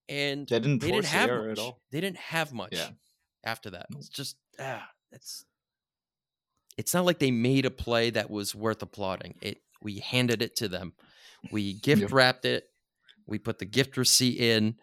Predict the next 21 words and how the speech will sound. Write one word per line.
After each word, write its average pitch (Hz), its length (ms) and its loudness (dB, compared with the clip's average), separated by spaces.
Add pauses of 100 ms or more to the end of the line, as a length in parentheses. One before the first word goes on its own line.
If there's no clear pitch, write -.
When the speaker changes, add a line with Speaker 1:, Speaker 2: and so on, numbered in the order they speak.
(140)
Speaker 1:
and 101 220 0
we 101 100 2
just - 400 0 (180)
gave 104 260 -2
it 98 100 -8
to 104 100 -6
them. 92 220 -4
We 92 140 -4
expedited 107 760 2
it 104 180 2
and 98 140 0
gave 98 180 2
them 95 140 0
free 107 280 -2
shipping, 92 540 -4 (460)
and 92 260 0
there 98 220 2
it 90 100 -2
is. 82 380 -4 (640)
Three 98 180 0
points. - 580 -4